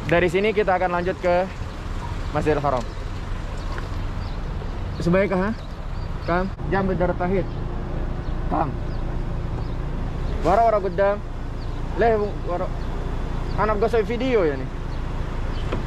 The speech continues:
Jadi sebenarnya sekarang juga, sahabat, kita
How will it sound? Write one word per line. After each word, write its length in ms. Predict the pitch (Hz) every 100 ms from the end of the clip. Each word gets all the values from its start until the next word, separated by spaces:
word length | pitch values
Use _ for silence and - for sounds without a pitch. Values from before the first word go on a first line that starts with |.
| - - - - - - - - - - - - -
Jadi 120 | 165 226
sebenarnya 320 | 196 214 240
sekarang 320 | 220 214 233
juga, 240 | 214 208 202
sahabat, 320 | 180 165 185 - - - - - - -
kita 480 | - 262 233 214